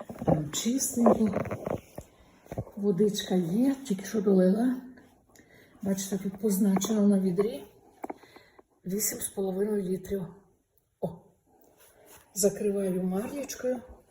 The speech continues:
щоб не попадала пилюка, тому що не хочу, щоб забивався ніпель, знаєте. Ні, ну не можу, я говорю, їм ноль. Що то значить? Нагодовані, напоєні,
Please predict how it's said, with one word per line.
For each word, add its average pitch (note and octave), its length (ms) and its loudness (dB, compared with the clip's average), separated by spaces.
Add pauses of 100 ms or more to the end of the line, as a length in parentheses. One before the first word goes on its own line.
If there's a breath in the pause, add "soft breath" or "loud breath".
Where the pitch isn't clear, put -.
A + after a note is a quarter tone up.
(420 loud breath)
щоб - 220 -8
не G3+ 100 0
попадала F#3+ 460 2
пилюка, G3+ 420 -2
тому G3 240 0
що G3 180 -6 (720 soft breath)
не A3 140 -8
хочу, G3+ 280 -8
щоб F#3 200 -10
забивався G3 600 -4
ніпель, F#3+ 400 -2
знаєте. F#3 560 -4 (1200 loud breath)
Ні, G3+ 180 -2
ну G3 120 0
не G#3 120 -2
можу, F3 300 -2
я F#3 180 0
говорю, F3+ 500 -4 (1600 soft breath)
їм F#3+ 380 8
ноль. E3 220 4 (1040 loud breath)
Що - 180 -2
то A#3+ 140 4
значить? F#3 640 2 (280 loud breath)
Нагодовані, G3 880 4
напоєні, G3 920 4